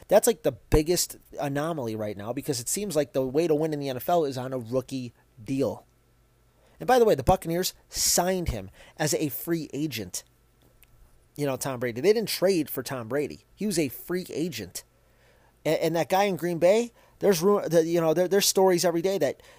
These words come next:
you know, he's coming back now, but he might be able to get out of his contract if it's not next year, the year after, whatever.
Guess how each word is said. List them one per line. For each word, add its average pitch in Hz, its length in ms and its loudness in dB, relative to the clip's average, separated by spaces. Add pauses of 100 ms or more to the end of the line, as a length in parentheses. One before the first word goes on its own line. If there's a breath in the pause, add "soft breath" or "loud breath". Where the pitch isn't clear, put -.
you 127 60 -10
know, 143 100 0
he's 175 240 -2
coming 185 260 2
back 175 260 4
now, 180 240 2
but 139 160 -2
he 165 140 -8
might 175 180 2
be 165 60 -2
able 156 100 4
to 143 60 -2
get 156 120 2
out 156 120 4
of 151 80 -4
his - 80 -2
contract 160 500 -4
if 147 80 -8
it's 135 140 -8
not 151 140 -6
next 147 240 -6
year, 160 120 0
the 143 80 -2
year 147 200 0
after, 151 260 2
whatever. 151 480 0